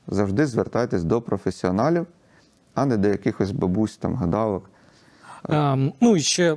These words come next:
Speaker 2: одна рекомендація. Це одна книга з історії України, яку можна подарувати іноземцю, щоб він все про нас зрозумів.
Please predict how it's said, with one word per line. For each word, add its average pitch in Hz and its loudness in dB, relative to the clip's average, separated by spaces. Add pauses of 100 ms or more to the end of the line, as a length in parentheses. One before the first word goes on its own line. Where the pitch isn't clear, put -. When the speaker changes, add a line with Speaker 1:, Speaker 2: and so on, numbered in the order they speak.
(140)
Speaker 2:
одна 151 2
рекомендація. 147 0
Це 143 0
одна 139 2
книга 139 2
з 120 -4
історії 143 0
України, 156 2
яку 131 2
можна 127 0
подарувати 131 0
іноземцю, 127 0
щоб 123 -6
він 131 0
все 139 -6
про 139 -6
нас 127 -4
зрозумів. 127 -4